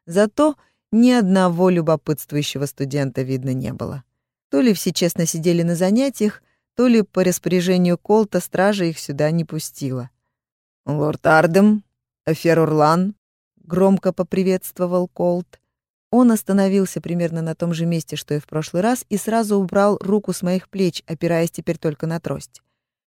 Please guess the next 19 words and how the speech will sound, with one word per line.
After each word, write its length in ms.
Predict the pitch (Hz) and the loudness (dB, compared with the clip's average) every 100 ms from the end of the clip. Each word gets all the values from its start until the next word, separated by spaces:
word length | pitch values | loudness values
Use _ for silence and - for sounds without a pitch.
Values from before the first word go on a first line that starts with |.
| _ | _
Мы 160 | 202 233 | 0 2
с 100 | - | 2
Мелиссой 380 | 233 220 208 196 | 2 2 2 -2
встали 320 | - 196 190 | -2 0 0
по 160 | 185 180 | -2 -4
обе 240 | 180 175 | -4 -4
стороны 400 | - 185 175 175 | -6 -4 -2 0
от 140 | 165 | -2
него. 320 | 170 156 139 - _ _ _ _ | -6 -8 -8 -10 _ _ _ _
Не 160 | 180 185 | 0 2
знаю, 360 | 175 156 143 151 | 2 0 -2 -4
как 200 | 151 160 | -6 -2
у 20 | |
неё, 400 | 170 185 220 214 | 2 2 2 0
а 120 | - 156 | -4 -4
у 40 | |
меня 300 | 170 165 170 | 0 0 0
дрожали 420 | 165 160 170 170 | 0 -2 -2 -2
колени, 480 | - 156 180 190 156 | -2 -2 0 0 -2